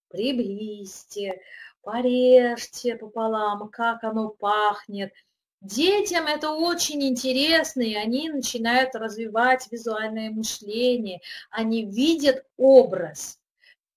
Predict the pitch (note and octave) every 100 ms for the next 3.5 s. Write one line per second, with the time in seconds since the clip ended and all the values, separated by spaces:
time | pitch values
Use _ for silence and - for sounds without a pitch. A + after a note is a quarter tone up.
0 | _ A3+ A3 G3+ F#3 C#4+ F4+ F4+ C#4 B3+
1 | B3 A#3 G#3+ - - F4+ F#4 D#4 A#3+ B3
2 | A3+ G#3 G#3 G3 G3 A#3 A3+ A#3 A3+ A3+
3 | G#3+ G3 - F#3+ F#3